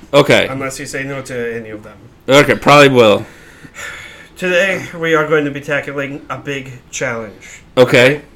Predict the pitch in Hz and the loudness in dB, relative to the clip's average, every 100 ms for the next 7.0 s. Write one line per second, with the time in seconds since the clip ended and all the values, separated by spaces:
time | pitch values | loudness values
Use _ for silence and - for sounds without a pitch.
0 | _ 151 160 170 196 202 160 - 156 143 | _ -10 -8 -6 -6 -6 -8 -6 -6 -4
1 | 156 143 147 147 139 160 156 151 135 131 | -6 -6 -8 -12 -12 -10 -10 -8 -10 -6
2 | 151 143 - - - 120 139 135 127 131 | -8 -8 -14 -12 0 2 4 2 -2 0
3 | 127 123 - - 127 - - - - - | 2 2 0 -2 -2 -2 -18 -20 -14 -2
4 | 127 117 117 113 117 107 117 98 101 98 | 2 2 2 0 -4 -2 -2 0 0 0
5 | 101 101 - - - - - _ _ - | -2 -12 -12 -12 -12 -16 -18 _ _ -4
6 | 165 175 - _ 143 - 147 147 - | -2 -2 -8 _ -20 -18 -14 -12 -12